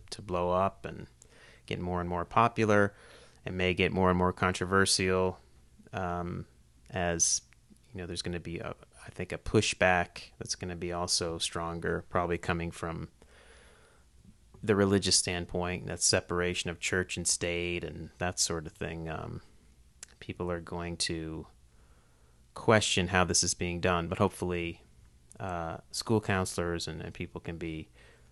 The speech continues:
smart in how they try to move forward with this. But in general, you know, I think mindfulness-based interventions,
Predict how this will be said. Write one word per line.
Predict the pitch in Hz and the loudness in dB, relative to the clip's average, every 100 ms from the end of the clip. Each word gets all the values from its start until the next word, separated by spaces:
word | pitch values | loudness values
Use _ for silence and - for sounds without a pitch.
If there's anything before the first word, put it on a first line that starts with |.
| _ - | _ -16
smart | - - 104 92 | -8 4 6 6
in | - | 4
how | 82 85 | -6 -4
they | 82 78 80 - | -4 -6 -6 -6
try | - 85 | -2 -2
to | |
move | 80 82 78 | -2 -6 -8
forward | - 85 80 78 | -4 -4 -4 -6
with | 80 - | -10 -10
this. | - - - - - - - | -10 -8 -10 -10 -20 -20 -2
But | 101 | 4
in | 107 | 4
general, | 107 120 123 120 117 - - - | 10 10 12 10 8 2 -14 -6
you | 101 | -2
know, | 95 87 87 - - - - - - - - - | 0 -2 -4 -12 -20 -20 -20 -20 -20 -20 -20 -6
I | 92 | -2
think | 92 107 95 | 4 4 6
mindfulness-based | 95 98 - 95 90 98 92 - | 6 4 4 2 2 2 2 0
interventions, | 90 87 90 - 90 85 - | 0 -2 -4 -4 -4 -2 -2